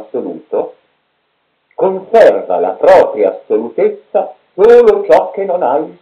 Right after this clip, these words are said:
suo contrario. Per esempio, l'essere assoluto, la coscienza assoluta,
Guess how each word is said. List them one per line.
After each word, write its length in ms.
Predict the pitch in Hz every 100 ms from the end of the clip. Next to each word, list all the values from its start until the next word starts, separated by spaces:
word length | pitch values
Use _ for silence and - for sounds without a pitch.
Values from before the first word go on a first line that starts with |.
| _
suo 300 | 104 104 -
contrario. 920 | - 123 131 - - - - - - _ _ _ _ _ _
Per 160 | 143
esempio, 760 | 151 135 127 123 - 117 113 - _ _
l'essere 720 | 92 110 156 - - 127 127
assoluto, 680 | 127 - - 147 151 - _ _ _ _ _ _ _ _ _ _ _ _ _ _ _
la 180 | - 135
coscienza 1000 | - 131 - 151 156 - - 151 139 - _
assoluta, 840 | - 123 - 135 139 - _ -